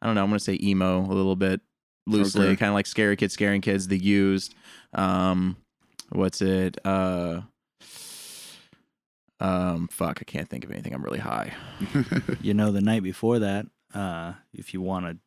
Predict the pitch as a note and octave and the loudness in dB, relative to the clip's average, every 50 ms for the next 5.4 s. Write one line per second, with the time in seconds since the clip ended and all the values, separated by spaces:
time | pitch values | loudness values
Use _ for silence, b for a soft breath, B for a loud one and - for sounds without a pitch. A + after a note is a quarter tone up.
0 | _ _ - F2+ F2 - - - - - - F#2+ F2+ E2 D#2+ - - - - F2+ | _ _ -10 -10 -10 -10 -12 -16 -12 -8 -8 -8 -8 -8 -12 -16 -16 -14 -12 -14
1 | F2+ - - - - - - G2+ F#2+ - F#2 F2 - - D#2 E2 E2+ - - _ | -12 -14 -20 -16 -12 -8 -8 -8 -8 -8 -8 -10 -10 -10 -10 -12 -16 -20 -20 _
2 | _ _ _ _ _ _ _ _ - G2 - - F2+ F2 F2+ F#2 F#2+ F#2+ F2+ F2 | _ _ _ _ _ _ _ _ -14 -12 -12 -12 -12 -10 -6 -2 -2 -2 -2 -2
3 | F2+ F2 F2 F2 F2 E2+ - - F#2 F#2 F#2+ G2+ - _ _ _ _ _ _ _ | -6 -8 -8 -8 -6 -6 -6 -4 -4 -4 -4 -6 -8 _ _ _ _ _ _ _
4 | _ _ _ _ - - F#2 F2 E2 - - - G2+ G2 G2+ G2 G2 F#2+ F2+ F#2 | _ _ _ _ -12 -10 -10 -8 -10 -10 -8 -4 -2 0 0 0 0 0 0 0
5 | F#2 F2+ E2+ E2+ - - - | 0 0 -2 -4 -8 -10 -14